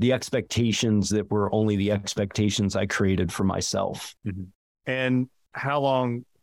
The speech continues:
Speaker 2: did you remain on the search and rescue team?
Speaker 1: I was on the team for a total of nine years,
Speaker 2: Mm-hmm.
Speaker 1: and six of those, just over six of those were in leadership.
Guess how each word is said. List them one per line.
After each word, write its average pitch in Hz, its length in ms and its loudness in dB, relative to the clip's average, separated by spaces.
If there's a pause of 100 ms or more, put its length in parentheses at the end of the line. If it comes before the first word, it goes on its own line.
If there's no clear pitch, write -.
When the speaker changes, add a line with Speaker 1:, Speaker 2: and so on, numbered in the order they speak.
(320)
Speaker 2:
did 110 200 0
you 113 380 -2
remain 101 520 0
on 95 480 -4
the 95 80 -10
search - 280 -10
and 95 100 -10
rescue 95 480 -12 (100)
team? 98 300 -6 (140)
Speaker 1:
I 143 80 0
was 147 120 0
on 160 140 0
the 120 60 0
team 131 280 2
for 120 200 2
a 101 60 2
total 120 360 0
of 107 60 2
nine 107 360 2
years, 110 680 0
Speaker 2:
Mm-hmm. 92 160 -10
Speaker 1:
and 110 520 4
six - 440 -2
of 110 160 2
those, 104 880 4
just 135 360 0
over 110 220 2
six - 380 -2
of 107 80 4
those 98 300 2
were 98 140 2
in 90 100 2
leadership. 92 560 0